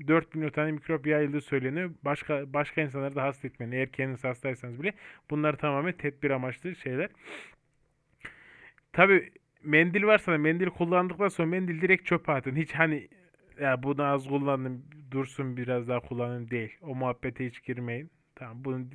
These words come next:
direkt çöpe atın mendil. Bu gerçekten sıkıntılı bir hastalık. Yani daha doğrusu salgın da diyebiliriz. Kirli ellerle demiş. Yani kirli, e-, eğer elleriniz kirliyse ağzınıza, burnunuza ve gözünüze dokunmayın. Bunlar tam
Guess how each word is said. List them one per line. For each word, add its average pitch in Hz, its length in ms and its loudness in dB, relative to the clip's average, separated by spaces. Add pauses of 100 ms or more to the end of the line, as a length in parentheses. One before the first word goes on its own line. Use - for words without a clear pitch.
direkt 156 280 4
çöpe 139 240 0
atın 127 260 0
mendil. 110 300 -8
Bu 127 240 -2 (280)
gerçekten 131 600 -4 (260)
sıkıntılı - 540 -8
bir 120 60 -6
hastalık. 107 640 -10 (120)
Yani 113 240 -16 (100)
daha 113 260 -6
doğrusu 113 400 -6 (520)
salgın 123 580 -4
da 113 160 -4
diyebiliriz. 107 520 -8 (500)
Kirli 180 340 4
ellerle 175 640 6
demiş. 123 380 -6
Yani 117 260 -8
kirli, 156 560 0
e-, 143 420 2
eğer 147 220 6
elleriniz 135 640 0
kirliyse 147 640 0
ağzınıza, 131 600 2
burnunuza 127 360 -2
ve 110 40 -6
gözünüze 131 480 0
dokunmayın. 117 480 -4
Bunlar 131 240 -4
tam 135 240 -4